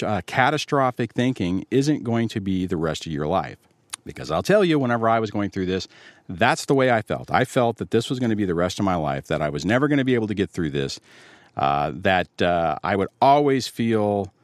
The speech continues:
that pain in my heart. And, uh, that was pretty scary, right? I mean, that's kind of a, a, a gloom and doom type of situation. And to roll that back, when you get into that mode, when you get into that situation where you're thinking negative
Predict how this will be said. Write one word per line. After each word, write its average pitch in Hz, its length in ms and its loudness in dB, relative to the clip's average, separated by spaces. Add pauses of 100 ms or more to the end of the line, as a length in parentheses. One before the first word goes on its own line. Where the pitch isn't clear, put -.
(320)
that 107 300 2
pain 131 280 2
in 123 120 2
my 104 200 2
heart. 85 500 0 (760)
And, 117 380 0
uh, 117 240 2
that 110 140 0
was 190 100 -6
pretty 190 220 -2
scary, - 560 -4
right? 120 200 0
I 120 40 0
mean, 117 100 0
that's 117 200 -2
kind 135 240 0
of 151 80 0
a, 117 540 -2
a, 107 60 -4
a 104 40 -4
gloom 110 300 2
and 131 120 2
doom 123 240 0
type 113 260 0
of - 60 -2
situation. - 760 -4 (680)
And 101 320 -2
to 113 100 0
roll 110 340 2
that 107 300 0
back, 131 360 0
when 98 120 0
you 107 100 0
get 110 240 2
into 139 340 0
that 85 220 0
mode, 80 600 -2 (380)
when 110 160 2
you 113 100 0
get 117 220 2
into 135 220 2
that 120 160 0
situation 104 680 -2
where 95 280 0
you're 92 200 -2
thinking 131 520 0
negative 76 540 -4